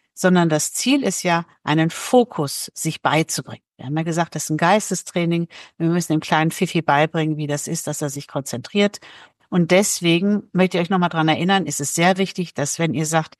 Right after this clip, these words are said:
„Jetzt denke ich über meinen stillen Körper nach, der sich nicht bewegt“, dass das das Einzige ist, an was ihr denkt.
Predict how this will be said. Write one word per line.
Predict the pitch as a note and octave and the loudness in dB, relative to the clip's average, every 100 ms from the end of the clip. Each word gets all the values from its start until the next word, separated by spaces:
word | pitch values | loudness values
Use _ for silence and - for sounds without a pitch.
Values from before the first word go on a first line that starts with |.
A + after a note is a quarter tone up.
| - _ - | -20 _ 2
„Jetzt | E3+ F#3+ - | 2 2 -2
denke | F3 E3+ | 0 0
ich | D#3+ D3+ | 0 -2
über | C#3+ C#3+ | -2 -2
meinen | C3+ B2+ | -4 -6
stillen | - C3+ B2+ B2+ | -6 -6 -6 -4
Körper | - F#3 A3 | -2 0 2
nach, | G#3+ A#3 - | 2 0 -2
der | D#3 | -6
sich | D3+ - | -8 -10
nicht | C#3 _ | -12 _
bewegt“, | B2+ E3 A3+ - _ _ - _ _ - | -2 -2 -2 -10 _ _ -20 _ _ -2
dass | E3+ - | -2 4
das | A3 G#3+ | 2 4
das | G3+ - | 2 2
Einzige | F#3+ A3 - D#3+ C3 | 2 2 2 -2 -2
ist, | G#2 - | -6 -6
an | B2 | -10
was | - - | -10 -12
ihr | - | -12
denkt. | - - - | -14 -16 -20